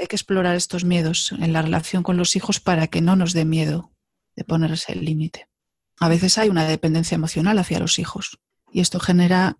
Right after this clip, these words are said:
este tipo de comportamientos. De todas formas, pues, la vida a veces nos impone o el no poder tener mucha disponibilidad de tiempo, ¿no?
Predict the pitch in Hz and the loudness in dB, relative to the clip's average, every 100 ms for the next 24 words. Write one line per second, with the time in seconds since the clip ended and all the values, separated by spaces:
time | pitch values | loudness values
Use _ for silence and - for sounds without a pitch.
0 | - 180 - 170 170 170 160 160 156 156 | -4 -2 0 -2 -2 -2 0 0 0 0
1 | 151 - 160 160 156 156 156 147 - 180 | -2 -4 -4 -2 -2 -2 0 0 -4 -4
2 | - - - 196 190 202 - 233 247 240 | -4 -6 0 0 2 2 4 6 6 4
3 | - - 180 - - 180 180 196 220 220 | 0 -4 -4 -2 0 2 4 4 4 2
4 | 214 202 190 - 180 175 202 233 277 302 | 2 2 2 2 2 2 4 4 2 -4
5 | _ _ - 185 175 175 180 175 175 180 | _ _ -8 -6 -4 -6 -6 -6 -6 -6
6 | 175 175 175 170 175 175 180 185 175 170 | -6 -4 -6 -6 -6 -6 -6 -4 -4 -6
7 | 165 - _ - 175 - 170 165 165 170 | -8 -12 _ -12 -10 -10 -10 -10 -8 -8
8 | 170 190 214 208 170 214 | -8 -6 -6 -6 -10 -12